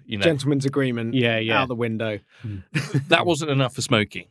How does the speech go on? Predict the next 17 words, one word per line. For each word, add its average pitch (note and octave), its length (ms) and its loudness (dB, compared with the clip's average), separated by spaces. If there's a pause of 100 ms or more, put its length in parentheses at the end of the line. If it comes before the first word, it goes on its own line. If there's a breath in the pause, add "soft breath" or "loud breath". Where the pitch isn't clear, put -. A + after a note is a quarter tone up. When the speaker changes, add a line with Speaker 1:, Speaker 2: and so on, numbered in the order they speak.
(140)
Speaker 1:
Smokey F#3 360 4
Speaker 3:
<laughs> - 20 0
Yeah. D3 80 6
Speaker 1:
likes C3 220 2
four B2+ 260 0
figures. G2 500 -2
So C3+ 240 4
he C#3 420 2
Speaker 3:
<laughs> - 120 0
Speaker 1:
started D3 640 4 (540 loud breath)
mix D3+ 300 2
matching C3+ 440 0
stuff C3+ 220 0 (120)
because C#3 300 -2
he C#3 120 2
would B2 160 -2
take C3+ 400 2